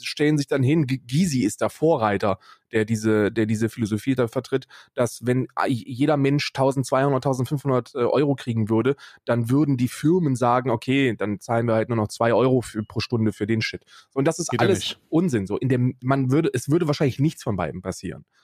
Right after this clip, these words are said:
Speaker 1: So, weil, weil, ähm, die Leute ja immer noch weiter arbeiten gehen würden. So, die, die Leute, die gegen ein bedingungsloses Grundeinkommen sind, fahren oftmals die,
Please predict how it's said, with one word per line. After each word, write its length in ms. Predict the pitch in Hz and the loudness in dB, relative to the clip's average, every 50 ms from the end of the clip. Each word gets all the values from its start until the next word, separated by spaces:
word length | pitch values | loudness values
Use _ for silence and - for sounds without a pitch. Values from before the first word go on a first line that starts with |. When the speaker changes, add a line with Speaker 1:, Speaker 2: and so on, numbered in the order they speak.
| _ _ _ - | _ _ _ 0
Speaker 1:
So, 180 | 117 117 110 | 0 2 2
weil, 320 | 110 123 123 120 120 113 - | 2 2 2 2 2 0 -2
weil, 500 | - 120 123 123 120 120 120 120 117 - - | -2 -2 0 2 4 4 4 4 2 2 0
ähm, 320 | 120 123 - 170 113 - - | 0 0 0 0 -2 -4 -6
die 160 | 127 120 131 | -6 -2 0
Leute 280 | 127 135 143 147 - 147 | 2 2 2 2 2 2
ja 120 | 135 123 - - | 2 2 0 0
immer 220 | 151 151 170 156 147 | 0 2 2 2 2
noch 220 | 139 131 120 - | 0 -2 0 0
weiter 320 | - 110 110 - 131 - | 0 0 0 0 -2 -2
arbeiten 500 | - 127 139 127 135 110 98 - 101 98 | 0 0 2 2 2 0 0 -2 -6 -8
gehen 300 | 95 110 101 98 95 95 | -4 -4 -2 -2 -2 -2
würden. 340 | 98 98 90 87 64 62 62 - _ _ _ _ _ _ _ _ _ | -2 -2 -2 -2 -4 -8 -14 -18 _ _ _ _ _ _ _ _ _
So, 200 | 101 95 95 90 - 69 62 - - | -2 -2 -2 -2 -4 -10 -18 -10 -4
die, 240 | 117 104 92 71 | -2 -2 -2 -2
die 280 | 62 - - _ 120 123 | -4 -10 -14 _ 0 2
Leute, 380 | 123 123 131 147 165 - - 139 | 4 4 4 4 2 2 0 0
die 200 | 127 127 117 120 | 0 0 0 0
gegen 340 | 117 135 147 170 180 151 | 2 2 2 4 4 2
ein 120 | 143 143 131 | 2 2 2
bedingungsloses 580 | 131 123 135 139 147 143 - 131 120 120 - - | 2 2 2 2 0 0 -2 -4 -6 -6 -8 -6
Grundeinkommen 600 | - 143 170 165 139 127 123 - 120 107 107 101 | -4 -2 0 0 0 -2 -2 -2 0 0 0 0
sind, 240 | - 117 120 131 - | 0 0 -2 -2 -2
fahren 280 | - 127 120 127 127 | 0 0 0 0 0
oftmals 560 | - 123 - - - 139 131 131 135 - - | 0 -2 -4 -4 -4 0 0 0 0 -2 -4
die, 320 | - 135 127 123 123 120 | -2 0 2 2 2 0